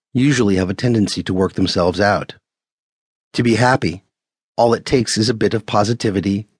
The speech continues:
love, patience, and awareness. Of course, this is not so black and white.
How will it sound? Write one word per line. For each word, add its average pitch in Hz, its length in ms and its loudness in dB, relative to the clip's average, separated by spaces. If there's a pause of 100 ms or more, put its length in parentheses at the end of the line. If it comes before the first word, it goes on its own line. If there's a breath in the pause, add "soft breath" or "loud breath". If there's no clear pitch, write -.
(200)
love, 104 440 2 (440)
patience, 139 560 -2 (100)
and 113 140 0
awareness. 110 680 -2 (1300)
Of - 100 -8
course, 123 400 0 (360 soft breath)
this 107 140 0
is 123 120 0
not 131 240 2
so 104 180 0
black 90 280 0
and 95 140 -2
white. 90 360 -2